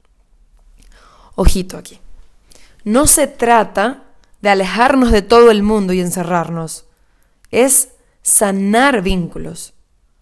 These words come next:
Si para sanar hay que alejarse, que así sea. Pero no confundamos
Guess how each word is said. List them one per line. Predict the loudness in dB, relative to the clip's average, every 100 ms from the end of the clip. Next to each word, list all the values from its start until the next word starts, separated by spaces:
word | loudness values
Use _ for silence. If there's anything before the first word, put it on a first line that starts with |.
| _
Si | -12 -6
para | -2 0
sanar | -2 0 2 2 0 -4 -16 _ _ _ _
hay | -2 0
que | 0
alejarse, | 0 -2 -4 -2 -2 -4 -6 -18 _ -14
que | -8
así | -4 -4
sea. | -4 -6 -14 -20 _ _ _ _ -4
Pero | -2
no | 0 0
confundamos | 0 -4 -2 -2 0 -2 -2 -6 -8